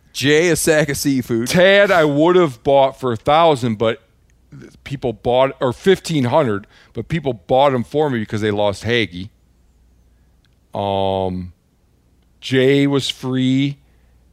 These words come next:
Speaker 2: and Louis I got for free because I lent my other llama, uh, my llamas to a guy for the summer.
Speaker 1: Did you name
Speaker 2: For
Speaker 1: that
Speaker 2: packing.
Speaker 1: llama after your father-in-law?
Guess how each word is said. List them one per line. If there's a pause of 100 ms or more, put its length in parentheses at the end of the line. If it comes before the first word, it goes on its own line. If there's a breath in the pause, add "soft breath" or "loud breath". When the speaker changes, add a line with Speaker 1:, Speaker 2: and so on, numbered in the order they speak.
(180)
Speaker 2:
and
Louis (240)
I
got
for
free
because
I
lent (300)
my
other
llama, (100)
uh,
my
llamas
to
a
guy
for
the
summer. (300 soft breath)
Speaker 1:
Did
you
name
Speaker 2:
For
Speaker 1:
that
Speaker 2:
packing.
Speaker 1:
llama
after
your
father-in-law?